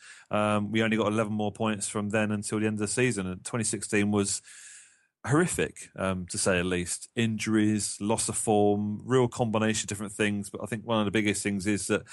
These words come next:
Pardew has suffered this kind of run at every club he's been to, which is really ra-, rather odd. Um, it was a run of form that we just couldn't get out of. However, in the F A Cup, we were still winning games. We were playing, yeah, we, we did it the hard way. I mean, we,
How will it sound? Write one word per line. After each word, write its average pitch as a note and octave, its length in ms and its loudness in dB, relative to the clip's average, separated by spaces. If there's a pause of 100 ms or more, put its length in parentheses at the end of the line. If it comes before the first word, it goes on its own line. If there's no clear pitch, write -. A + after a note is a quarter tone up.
(320)
Pardew A#2 400 2
has G#2+ 320 -2
suffered - 460 -6
this - 220 -2
kind G2+ 300 0
of F2 140 -2
run F#2+ 380 0 (420)
at A2 120 0
every G#2 260 0
club G#2+ 160 0
he's G#2 100 -2
been B2+ 240 -4
to, E2+ 320 -6
which G2+ 260 -6
is F#2 300 -2 (100)
really A2 320 4
ra-, G2+ 280 4
rather G2+ 460 2
odd. F#2+ 220 0 (380)
Um, G#2 360 0
it A2+ 80 0
was A2 120 -2
a A#2 60 0
run A#2 120 4
of G#2+ 60 0
form G#2+ 200 -2
that G#2+ 80 -2
we G#2 80 -2
just - 160 -8
couldn't F#2+ 200 -10
get F2+ 100 -2
out F2 220 0
of. A#2 180 -6 (140)
However, G2+ 580 0 (120)
in G#2+ 100 0
the G#2+ 120 4
F - 160 -4
A F#2 100 2
Cup, G2 300 -4
we G2+ 120 0
were G2 80 -4
still G#2 280 0
winning G2+ 240 0
games. G#2 360 -4
We G#2 80 2
were G2 60 2
playing, G2+ 500 0 (1300)
yeah, D#3+ 140 4
we, C#3+ 200 2
we D#3+ 120 4
did F#3+ 140 2
it B2+ 180 0
the A#2+ 80 -2
hard D3 240 2
way. F2+ 200 -2
I F#2 40 -2
mean, G#2 180 -2
we, G#2 120 -2